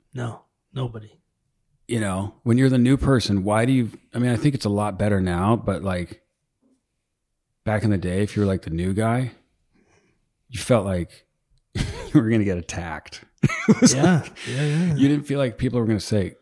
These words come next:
Speaker 2: "Come sit down in the corner, I'm gonna explain to you how to hit a mark," or, you know, "You don't have to be that big.
Speaker 1: Yeah.
Speaker 2: This lens is right up close to you. You can really just almost think this line."
Speaker 1: Right.
Speaker 2: More than, you know,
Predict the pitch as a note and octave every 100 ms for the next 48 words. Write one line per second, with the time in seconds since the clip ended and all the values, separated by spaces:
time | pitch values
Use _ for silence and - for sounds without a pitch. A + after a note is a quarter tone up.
0 | _ - A#2 A2+ A#2 - A2+ G2 - G2+
1 | F#2+ F2+ F2 E2 - G2 F2+ - F2+ E2
2 | E2 D#2 E2+ D#2+ D#2 D2+ D2+ - - F2+
3 | E2 C#2 C2+ C2+ - _ _ _ _ _
4 | _ _ G2 F2 E2 F#2 B2+ C3 G2 A2
5 | G2+ E2+ C#2+ E2 E2 E2 D#2 - _ _
6 | _ _ _ _ _ - G2+ - G2 F#2
7 | E2+ E2 D#2+ F2 F2 - F2+ E2+ - F2+
8 | F2 E2 F2+ A2+ B2+ G#2 G2+ E2 D#2+ -
9 | - F2+ D#2+ - - D3+ C#3+ - D#2 -
10 | - D2 C#2 C2 - _ _ _ _ _
11 | _ _ _ _ - A2 A2 G2+ - _
12 | - F#2 F#2 F#2 F2+ E2 D#2 D2 F#2+ E2+
13 | D#2 D2